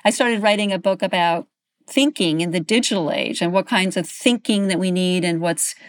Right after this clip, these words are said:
besieged and what are we gaining, et cetera. And the first chapter was about uncertainty. And not only did I s-, discover uncertainty hadn't really been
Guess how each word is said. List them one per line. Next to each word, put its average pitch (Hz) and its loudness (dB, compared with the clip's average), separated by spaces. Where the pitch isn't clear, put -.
besieged 226 0
and 165 0
what 170 0
are 160 0
we 170 0
gaining, 208 0
et 175 -2
cetera. 185 2
And 185 2
the 196 0
first - 0
chapter - 0
was 175 -2
about 185 0
uncertainty. 180 0
And 185 2
not 202 4
only 240 0
did 190 0
I 180 2
s-, 170 -6
discover 180 0
uncertainty 233 0
hadn't 240 0
really 226 0
been 190 0